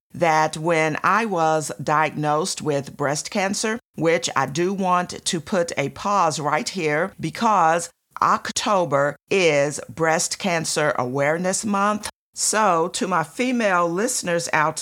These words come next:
there, listen, ladies, do not neglect to get your annual screenings.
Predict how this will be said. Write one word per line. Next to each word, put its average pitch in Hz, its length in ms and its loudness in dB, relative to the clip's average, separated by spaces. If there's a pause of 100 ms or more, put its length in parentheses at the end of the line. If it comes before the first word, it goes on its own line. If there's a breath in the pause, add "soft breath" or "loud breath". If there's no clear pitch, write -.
there, 151 420 0 (260)
listen, 180 440 -2
ladies, 180 600 0
do 208 360 0
not 196 520 0
neglect 165 960 0
to 175 140 -2
get 170 480 0
your 147 380 -2
annual 185 800 -2
screenings. 151 920 -2